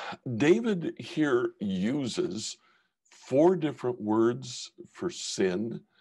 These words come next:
Um, he, what he's saying is, "I'm, I'm completely, completely sinful."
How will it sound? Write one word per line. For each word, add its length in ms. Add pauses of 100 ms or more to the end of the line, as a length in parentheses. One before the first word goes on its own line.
(320)
Um, 480 (2750)
he, 220 (460)
what 260
he's 200
saying 380
is, 180
"I'm, 360
I'm 300 (300)
completely, 1400 (520)
completely 1080 (320)
sinful." 760